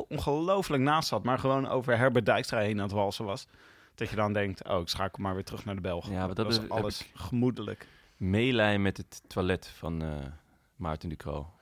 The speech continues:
Speaker 2: Als
Speaker 1: nou
Speaker 2: je
Speaker 1: moet
Speaker 2: daar ook zo vaak naast zit, dan, eh, is het echt
Speaker 1: <laughs> Ja.
Speaker 2: één grote bende daar.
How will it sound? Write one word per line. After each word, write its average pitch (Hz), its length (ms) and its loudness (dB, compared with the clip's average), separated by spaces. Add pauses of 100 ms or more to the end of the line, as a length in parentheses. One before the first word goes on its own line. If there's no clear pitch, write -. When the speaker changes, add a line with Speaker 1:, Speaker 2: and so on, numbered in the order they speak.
(120)
Speaker 2:
Als 113 120 -4
Speaker 1:
nou 147 120 2
Speaker 2:
je 175 60 2
Speaker 1:
moet 175 80 0
Speaker 2:
daar 95 160 8
ook 104 140 4
zo - 80 -6
vaak 113 180 0
naast 110 280 0
zit, 101 180 -4
dan, 95 200 -4
eh, 90 60 -2
is 87 80 -4 (240)
het - 80 -4
echt 92 180 0
Speaker 1:
<laughs> 202 80 4
Ja. - 0 -
Speaker 2:
één 95 160 4
grote 90 340 2
bende 87 380 2
daar. 71 260 -4